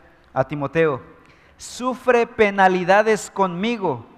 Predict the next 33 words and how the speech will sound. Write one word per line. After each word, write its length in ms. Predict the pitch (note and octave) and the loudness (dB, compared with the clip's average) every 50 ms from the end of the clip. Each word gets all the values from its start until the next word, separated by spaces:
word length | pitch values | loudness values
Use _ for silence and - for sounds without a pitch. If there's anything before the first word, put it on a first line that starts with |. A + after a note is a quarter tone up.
| _ _ _ _ _ _ | _ _ _ _ _ _
como 340 | - - A#3 G#3 G#3 G3+ F#3+ | 2 4 4 4 4 2 2
buen 300 | E3 F3 A3+ B3 B3 A#3+ | 2 2 0 0 0 -4
soldado 640 | - - A3+ A3 F#3 D#3 D3 G3 A3 A#3 B3 A#3 G3+ | -8 -8 -6 -6 -6 0 0 0 2 2 0 -2 -2
de 100 | F3 E3+ | -4 -4
Cristo 360 | - F3 E3+ D3+ - E3+ C#3+ | -4 -6 -6 -6 -6 -8 -6
Jesús". 460 | C3 D3 A#2+ - A#2+ G2+ - - _ _ _ _ _ _ _ _ _ _ _ _ _ _ | -6 -8 -8 -10 -14 -20 -20 -20 _ _ _ _ _ _ _ _ _ _ _ _ _ _
El 160 | E3+ E3+ D#3+ | 0 0 0
soldado, 560 | D#3+ - F#3 E3+ D3+ D3 F3+ A3 B3+ C4 B3+ - | 0 -2 -4 -4 0 2 2 2 2 2 2 2
por 120 | A3+ A3 | 0 -2
ejemplo, 400 | G3 D#3+ F#3+ F#3+ F#3+ A3+ A#3 G#3+ | 0 -2 -4 -4 -2 -2 -2 -2
dice 240 | D#3 D#3 D3 F3 D3+ | -2 -4 -8 -4 0
Pablo, 400 | D3+ C#3 C3+ D3 F3 A#3+ C4+ - - - - - | 2 2 2 2 0 -2 -2 -4 -8 -18 -4 0
en 140 | F#3 F#3+ F3+ | 0 0 0
su 140 | - F#3 | -2 -6
servicio 520 | F3 - F#3 E3+ E3+ G3 B3 B3 - A#3+ G#3 | -6 -4 -4 -4 -4 -6 -8 -10 -4 -2 -2
activo 520 | F3 - - - B3+ C4+ A#3+ A3+ G#3+ G#3+ | -2 -2 -4 -8 -8 -2 0 0 0 0
no 240 | G#3+ G3+ G3+ A3+ A#3 | -2 -2 -2 -2 -2
se 320 | - - A#3 A3 G3+ F#3+ | -2 0 0 2 2 2
enreda 440 | F#3 F3 E3 D#3+ F3 G3+ G#3+ G#3+ G#3 | 0 0 0 0 0 0 2 2 0
en 80 | G3 F#3 | 0 0
los 140 | F3+ F3 E3 | -4 -4 -4
negocios 400 | E3 D#3+ F3 G3 F3+ F#3+ G3 E3 | -4 -2 -2 -2 -2 -4 -6 -4
de 80 | F3 | 2
la 120 | E3+ E3 E3 | 2 2 2
vida 260 | F3+ G3 F3+ F3+ F3 | 4 2 2 2 2
diaria 560 | F3 G3 G#3+ A#3 A3 G3 F#3 F#3+ G#3+ A3+ - - - - _ _ _ _ _ _ _ _ _ _ _ _ _ _ _ _ _ _ _ _ _ _ _ _ | 4 2 2 2 2 2 0 0 0 0 -6 -16 -20 -20 _ _ _ _ _ _ _ _ _ _ _ _ _ _ _ _ _ _ _ _ _ _ _ _
a 100 | D#3 D#3 | 0 0
fin 300 | D3+ - F#3+ G3+ G3 F#3+ | 0 0 -4 -8 -6 -2
de 180 | F3+ F3 E3+ D#3+ | 0 0 0 -2
poder 320 | E3+ D3+ E3 E3+ F#3 F3+ | 0 -2 2 4 4 4
agradar 380 | F3 E3 D#3+ D#3+ D#3+ F3 F#3 F3 | 4 4 4 4 6 6 6 6
a 60 | F3 | 4
aquel 420 | - - F3+ F#3 F#3+ F#3+ F3+ D#3+ | 2 0 -2 -4 -4 -4 -6 -8